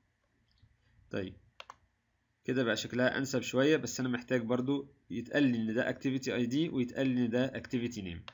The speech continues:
طيب، يبقى أنا محتاج عبارة عن، آه، cell بس تكون text مش variable، وأكتب فيها كلمة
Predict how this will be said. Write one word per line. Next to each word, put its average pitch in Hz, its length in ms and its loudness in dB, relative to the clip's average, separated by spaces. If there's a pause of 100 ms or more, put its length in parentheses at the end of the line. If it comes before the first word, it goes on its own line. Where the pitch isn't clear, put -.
(680)
طيب، - 220 -6
يبقى 120 120 2
أنا 143 100 2
محتاج 123 560 0
عبارة 110 300 4
عن، 101 340 0
آه، 98 420 -4
cell 180 440 4 (120)
بس 117 200 -2
تكون 120 480 -2
text 190 340 -2
مش 101 180 -4
variable، 156 480 4 (240)
وأكتب 120 420 2
فيها 123 240 2
كلمة 120 380 2